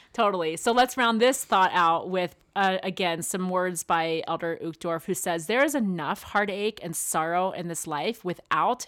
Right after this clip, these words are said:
our adding to it through our own stubbornness, bitterness, and resentment. We are not perfect. The people around us are not perfect. People do things that annoy, disappoint, and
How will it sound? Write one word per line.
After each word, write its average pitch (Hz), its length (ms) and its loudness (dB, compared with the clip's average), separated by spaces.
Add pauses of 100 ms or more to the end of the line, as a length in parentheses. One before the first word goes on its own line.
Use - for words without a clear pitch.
(120)
our 202 380 0
adding 151 460 -4
to 160 180 -8
it 143 240 -8 (300)
through 190 180 0
our 170 220 -2
own 175 200 -4
stubbornness, 220 840 -2 (400)
bitterness, 214 480 2
and 180 180 -6
resentment. 165 640 -6 (420)
We 220 260 0
are 214 160 2
not 220 200 2
perfect. - 540 -4 (240)
The 196 100 -2
people 226 360 0
around 214 320 2
us 170 180 -2
are 180 120 0
not 175 260 0
perfect. - 520 -6 (500)
People 233 340 0
do 240 200 0
things 196 220 -2
that 180 100 -2
annoy, 180 600 -2
disappoint, 196 640 -4
and 185 140 -6